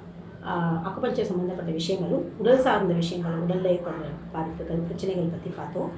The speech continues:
ஆ, கடைசியா வந்து ஆக்சிடென்ட் பத்தி நான் விஷயங்கள் பார்த்தோம். அடுத்து உணவு சார்ந்த விஷயங்கள். அதாவது இன்றைய கால-, காலகட்டங்கள்ல வந்து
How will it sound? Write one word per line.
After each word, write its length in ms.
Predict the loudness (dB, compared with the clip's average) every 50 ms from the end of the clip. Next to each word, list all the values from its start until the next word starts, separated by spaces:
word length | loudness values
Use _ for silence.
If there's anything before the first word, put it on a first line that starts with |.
| -10 -10 -10 -10 -10 -8 -4 -2
ஆ, 120 | 0 0 2 2
கடைசியா 500 | 4 4 6 6 4 4 4 4 2 4
வந்து 460 | 4 4 4 6 6 6 6 4 2 0 0
ஆக்சிடென்ட் 420 | -2 -2 -2 0 2 4 4 4
பத்தி 180 | 2 0 0 0
நான் 580 | 0 0 0 -2 -2 -2 0 0 0 -2 -2 -4
விஷயங்கள் 360 | -4 -2 0 2 2 2 0 0
பார்த்தோம். 340 | -2 -2 -2 -2 -2 -2 -2 -2 -2 -2 -2 -2 -2 0
அடுத்து 280 | 2 2 4 4 6
உணவு 220 | 6 6 6 6 6
சார்ந்த 300 | 6 6 4 4 4 4
விஷயங்கள். 320 | 4 4 4 4 4 4 4 4 4
அதாவது 460 | 4 6 6 6 6 6 8 8 8
இன்றைய 220 | 8 8 8 8 8
கால-, 360 | 8 6 6 6 6 4 2 0 0 0 2
காலகட்டங்கள்ல 600 | 4 4 4 4 2 0 0 0 0 0 0 2
வந்து 400 | 2 2 2 2 2 0 0